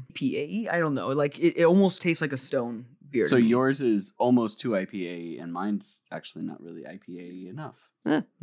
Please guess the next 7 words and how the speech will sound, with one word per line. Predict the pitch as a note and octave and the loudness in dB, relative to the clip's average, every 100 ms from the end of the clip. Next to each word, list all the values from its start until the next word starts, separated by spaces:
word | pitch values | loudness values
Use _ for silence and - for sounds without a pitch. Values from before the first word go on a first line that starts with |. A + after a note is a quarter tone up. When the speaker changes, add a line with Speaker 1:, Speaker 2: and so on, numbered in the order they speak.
| - | -6
Speaker 1:
interesting. | F#3+ F3+ - C3 - _ _ _ - | -6 -6 -14 -20 -20 _ _ _ -8
Our | - | -4
beers | F3+ G#3+ G#3 | 2 2 2
combined. | C4 B3 G#3+ - A#2+ - | 4 4 4 -8 -16 -20
Speaker 2:
<laughs> | _ _ - - D#3 D3 - _ - - | _ _ -20 -4 -2 -2 -6 _ -20 -6
We | A2+ | -4
could | G#2 | -4